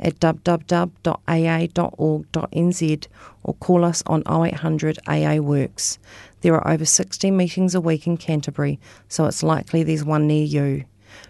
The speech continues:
Join us next week to hear from more A A members sharing their experiences. Our show airs every Monday at five thirty P M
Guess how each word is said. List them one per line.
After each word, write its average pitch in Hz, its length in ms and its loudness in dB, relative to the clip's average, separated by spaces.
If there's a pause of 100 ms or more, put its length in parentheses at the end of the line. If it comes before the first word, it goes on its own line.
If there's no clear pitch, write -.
Join 180 220 6
us 175 200 2
next 180 300 0
week 185 260 2
to 185 100 -2
hear 170 200 0
from 160 280 -2
more 160 340 2
A 170 140 2
A 170 160 2
members 160 420 0
sharing 160 400 0
their 160 180 0
experiences. - 1040 -2 (560)
Our 175 180 4
show 196 340 0
airs 160 520 0
every 170 280 0
Monday 165 420 2
at - 120 -8
five 165 240 -2
thirty 175 300 0
P 185 340 0
M 156 180 -2